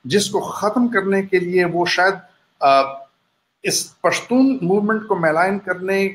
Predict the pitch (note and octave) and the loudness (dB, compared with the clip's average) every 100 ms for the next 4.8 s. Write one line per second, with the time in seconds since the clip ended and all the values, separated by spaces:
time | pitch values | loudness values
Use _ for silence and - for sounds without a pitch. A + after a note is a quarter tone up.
0 | - _ _ - D#3+ - A#3+ A#3 A#3+ G3+ | -10 _ _ -6 -6 -2 -2 2 2 2
1 | - E3+ E3+ - F3 - - - - E3+ | 0 -2 -4 -10 -12 -12 -20 -10 -2 0
2 | F3 E3+ B3+ B3+ F3+ - D#3+ - G3 E3 | 2 4 4 4 2 -2 -4 -4 -4 -4
3 | A3 G#3+ A3+ - A#3+ B3+ A#3 G#3+ G#3 G#3 | -4 -8 -8 -8 -4 -4 -4 -6 -6 -8
4 | F3 E3+ F3 E3 E3+ F#3+ A#3 | -6 -6 -2 -2 2 2 2